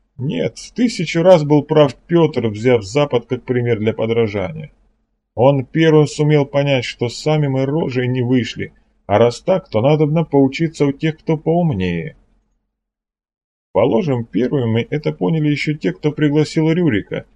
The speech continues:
опять не сдержался Флейшман. "В чем наша задача, господа?" — продолжал между тем депутат. Говоря "наша", я подразумеваю всех здесь сидящих,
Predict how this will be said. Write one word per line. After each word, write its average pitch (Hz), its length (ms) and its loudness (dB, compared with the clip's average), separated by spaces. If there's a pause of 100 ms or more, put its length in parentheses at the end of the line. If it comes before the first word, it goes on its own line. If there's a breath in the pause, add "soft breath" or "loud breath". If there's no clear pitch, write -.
(240)
опять 143 340 -2
не 113 100 -4
сдержался 110 580 0
Флейшман. - 580 -8 (1500)
"В - 60 -12
чем 269 240 0
наша 202 240 -4
задача, 156 540 0
господа?" — 120 540 0
продолжал 117 500 2
между 135 220 -2
тем 135 220 -4
депутат. 117 540 -6 (500)
Говоря 92 420 0
"наша", 175 360 -2
я 175 160 0
подразумеваю 151 640 0
всех 180 440 -2
здесь 135 340 -2
сидящих, 117 640 -4